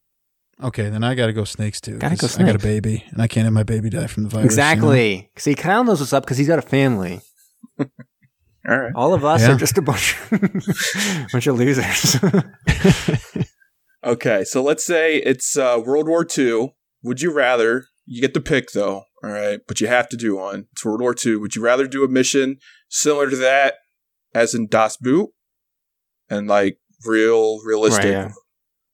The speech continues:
Speaker 3: or the U-boat five seven one, where you gotta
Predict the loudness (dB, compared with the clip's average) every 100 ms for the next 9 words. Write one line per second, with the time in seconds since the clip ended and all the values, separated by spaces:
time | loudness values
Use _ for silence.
0 | _ 0 2 4 4 4 2 -2 _ _
1 | _ -2 0 2 0 0 2 2 2 -2
2 | -2 -6 -6 -8 -14 -4 0 2 2 -2